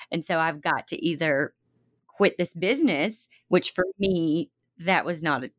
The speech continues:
an option. Like, I just, and that was just my pride. I just was like, "No, I'm not gonna be a failure. I'm gonna," you know, but you either have to quit or you have to figure it out. And so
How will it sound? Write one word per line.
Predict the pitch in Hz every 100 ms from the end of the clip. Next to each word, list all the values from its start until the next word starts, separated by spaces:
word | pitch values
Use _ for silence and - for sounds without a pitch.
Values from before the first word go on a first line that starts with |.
| -
an | 165
option. | 127 107 - 85
Like, | - 156
I | 160
just, | 143 151 -
and | 175 120 185
that | 180
was | 175
just | 160 156
my | 127
pride. | - - - - - - -
I | 190 165
just | 180 -
was | 156
like, | 151 147 - - - _ _ -
"No, | 190 160 131 131
I'm | 170
not | 170 156 156
gonna | 165
be | 143
a | 156
failure. | 151 139 139 135
I'm | 135 143
gonna," | 139 131 127
you | 151
know, | 165 139 127 -
but | 180
you | 170 208
either | 202 196
have | 185
to | 175
quit | - 208
or | 185
you | 175 190
have | 180 -
to | -
figure | - - 160 165 160 -
it | - 135 -
out. | 131 104 101 - - - - - - -
And | 175 -
so | 185 170 160 151 135